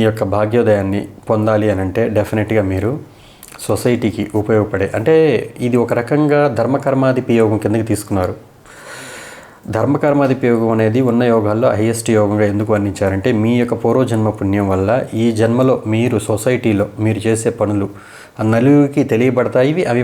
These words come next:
మంచి పనులుగా గుర్తింపబడతాయి. ఏదో ఒక రూపంలో డెఫినెట్గా మీరు సొసైటీలో ఒక ఫేమ్ అటైన్ చేయడంలో ఈజీ అనమాట. ఎందుకనంటే అది మీ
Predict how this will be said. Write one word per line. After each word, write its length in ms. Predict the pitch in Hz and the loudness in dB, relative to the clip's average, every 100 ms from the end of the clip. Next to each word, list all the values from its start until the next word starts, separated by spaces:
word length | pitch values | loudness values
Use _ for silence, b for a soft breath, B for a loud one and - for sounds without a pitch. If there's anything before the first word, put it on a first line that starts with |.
| 117 | 0
మంచి 200 | 127 - | -2 0
పనులుగా 320 | 135 127 123 117 | -2 0 0 0
గుర్తింపబడతాయి. 720 | 104 - 107 101 95 - 104 - - - B B B B B B B B B 120 135 | -2 -2 -2 0 -2 -2 -6 -8 -18 -20 B B B B B B B B B 0 2
ఏదో 240 | 165 180 160 | 4 4 2
ఒక 80 | 143 | 2
రూపంలో 320 | 131 135 127 135 110 | 0 0 0 0 0
డెఫినెట్గా 480 | 113 127 120 131 123 | 0 -2 0 0 2
మీరు 240 | 113 117 143 - - | 0 0 0 -2 -4
సొసైటీలో 560 | 113 110 131 127 117 131 | -4 0 0 0 0 0
ఒక 100 | - - - | -2 -6 -6
ఫేమ్ 300 | 120 135 131 - | 0 0 0 -2
అటైన్ 300 | 107 127 117 | 0 0 2
చేయడంలో 400 | 107 104 101 113 143 - | 2 2 2 2 2 0
ఈజీ 240 | 123 120 123 | -2 0 0
అనమాట. 300 | 95 92 90 - - B B B B B - | 0 -2 -4 -6 -8 B B B B B -6
ఎందుకనంటే 400 | 113 131 131 127 143 | -4 -2 -2 0 0
అది 100 | |
మీ 60 | 120 | 0